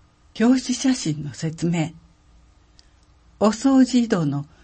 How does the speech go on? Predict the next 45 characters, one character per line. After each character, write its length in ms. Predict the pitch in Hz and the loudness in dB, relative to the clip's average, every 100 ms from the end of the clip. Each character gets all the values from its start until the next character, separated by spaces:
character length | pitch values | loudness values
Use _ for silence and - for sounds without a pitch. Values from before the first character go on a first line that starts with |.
| _ | _
運 200 | 190 220 | 2 4
動 220 | 247 269 | 6 4
遊 220 | 269 - - | 4 0 -4
び 100 | 127 | -4
の 100 | 123 | -8
写 160 | - | -8
真 240 | 139 151 147 | -6 -4 -2
で 120 | 147 | -4
す。 160 | 147 - _ _ _ _ _ _ _ _ _ _ _ _ _ | -8 -18 _ _ _ _ _ _ _ _ _ _ _ _ _
フ 140 | - | 2
ロ 160 | 247 269 | 6 6
ー 20 | |
リ 140 | 262 254 | 8 6
ン 80 | |
グ 80 | 247 | 6
の 140 | 247 233 | 6 4
床 280 | 214 226 | 0 0
の 140 | 220 208 | 0 0
上 180 | 208 185 | -2 -2
に 180 | 147 147 _ _ _ | -2 -4 _ _ _
十 260 | 151 202 233 | 0 4 8
人 220 | 247 254 | 10 8
ほ 140 | 220 | 6
ど 120 | 214 233 | -2 -2
の 160 | 226 | -2
園 180 | 220 214 | -2 -2
児 140 | 175 | -4
が 160 | 139 139 - _ _ _ | -6 -6 -14 _ _ _
右 320 | 170 196 208 | 0 2 2
手、 200 | - 180 | 0 -6
右 360 | - 170 202 240 | -4 0 4 4
足 260 | 226 - | 2 0
を 40 | 214 | 2
上 140 | 190 | 2
げ 120 | 196 | 0
て、 240 | 196 190 196 _ _ _ _ | -4 -8 -12 _ _ _ _
奥 240 | 220 233 202 | 0 2 0
の 120 | 160 | 0
窓 300 | 143 214 220 | 2 2 2
の 140 | 156 | 0
と 120 | 127 147 | -2 -6
こ 100 | 156 | -6
ろ 100 | 156 | -6
か 140 | 151 | -6
ら 120 | 123 | -10